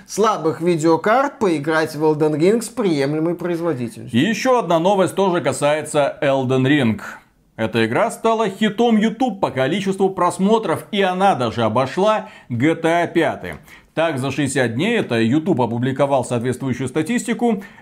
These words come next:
Speaker 2: Elden Ring набрала три и четыре десятых миллиарда просмотров.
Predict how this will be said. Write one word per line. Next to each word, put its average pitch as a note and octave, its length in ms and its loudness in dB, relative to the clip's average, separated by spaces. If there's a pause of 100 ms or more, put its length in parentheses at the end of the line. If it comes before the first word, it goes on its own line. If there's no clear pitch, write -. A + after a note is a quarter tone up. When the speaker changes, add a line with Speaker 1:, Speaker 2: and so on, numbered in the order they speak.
(100)
Speaker 2:
Elden F3+ 400 2
Ring F#3 360 2
набрала D#3+ 580 4
три G#3+ 360 -2
и F3 260 -4
четыре F#3 400 0
десятых F#3 560 0
миллиарда E3 840 2
просмотров. C#3+ 800 -2